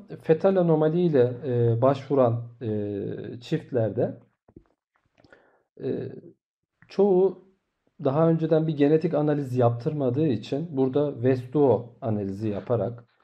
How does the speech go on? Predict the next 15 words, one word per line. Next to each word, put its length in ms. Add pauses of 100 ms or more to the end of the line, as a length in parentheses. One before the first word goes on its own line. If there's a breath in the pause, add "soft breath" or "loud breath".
(160)
çiftte, 680 (140)
e, 360
bir 140
mutasyon 560
taşıyıcılığı 800
var 180
mı 140
yok 260
mu 100
bu 180
klinik 400
bulgularla 540
bunun 140
araştırmasını 840
yaptık. 460